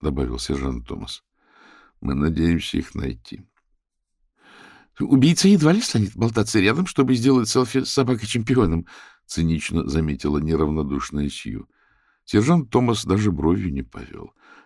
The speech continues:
«Нет, но это может помочь с опознанием других людей в толпе».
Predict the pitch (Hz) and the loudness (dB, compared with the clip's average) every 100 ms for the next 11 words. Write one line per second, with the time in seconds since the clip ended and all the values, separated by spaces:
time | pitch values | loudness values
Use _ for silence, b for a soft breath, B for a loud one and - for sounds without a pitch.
0 | _ 65 73 80 - _ _ _ - 82 | _ -2 0 0 -4 _ _ _ 0 0
1 | 80 85 - 90 87 87 76 - 82 80 | 0 -4 0 2 4 2 -2 -4 -2 0
2 | 85 - - - 82 76 82 82 82 80 | 0 -2 -6 -2 -2 0 0 0 -2 -4
3 | 78 101 117 110 - 60 60 50 - - | -4 -4 -4 -6 -6 -12 -12 -16 -14 -14
4 | 58 - 62 | -14 -14 -20